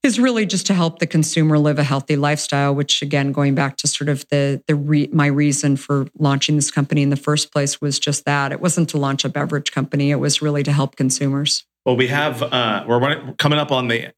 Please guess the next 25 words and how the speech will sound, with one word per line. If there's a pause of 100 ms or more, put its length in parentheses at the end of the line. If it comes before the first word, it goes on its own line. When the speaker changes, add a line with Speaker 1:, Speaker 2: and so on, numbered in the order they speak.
Speaker 2:
the,
uh,
end
of
our
time
together,
but
I
wanna
make
sure
that
number
one,
we,
people
know
where
they
can
go
and
get
Hint,